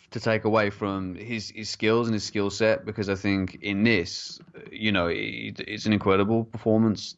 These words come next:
I think, personally. Um, you know, I, I don't know how much kinda he was doubled.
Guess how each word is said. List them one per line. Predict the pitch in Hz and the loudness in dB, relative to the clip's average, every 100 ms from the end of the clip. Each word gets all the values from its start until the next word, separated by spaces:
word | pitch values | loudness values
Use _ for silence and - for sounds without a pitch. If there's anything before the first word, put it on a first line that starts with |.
| _ | _
I | - - | 0 0
think, | 104 92 | 2 0
personally. | 92 95 95 90 87 80 - | 4 2 2 -2 -4 -6 -2
Um, | 98 95 92 92 92 85 82 - - | 2 6 6 4 0 -4 -6 -12 -18
you | - 107 | -4 0
know, | 92 82 | 2 2
I, | 98 90 82 | 0 0 0
I | |
don't | 107 101 | 0 0
know | 95 | 0
how | 98 98 | 0 0
much | 98 95 - | -2 -8 -6
kinda | 95 92 | -4 -2
he | 101 | -4
was | 95 | -6
doubled. | 101 98 107 120 | 0 2 2 0